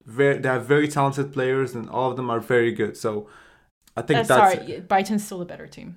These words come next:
Speaker 2: I think they deserve, I think
Speaker 1: Mm.
Speaker 2: United cannot win against a top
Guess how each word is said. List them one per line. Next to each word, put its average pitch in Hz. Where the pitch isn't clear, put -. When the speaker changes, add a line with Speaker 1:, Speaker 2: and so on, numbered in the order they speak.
Speaker 2:
I 208
think 226
they 220
deserve, 196
I 220
think 247
Speaker 1:
Mm. 170
Speaker 2:
United 302
cannot 277
win 202
against 202
a -
top 185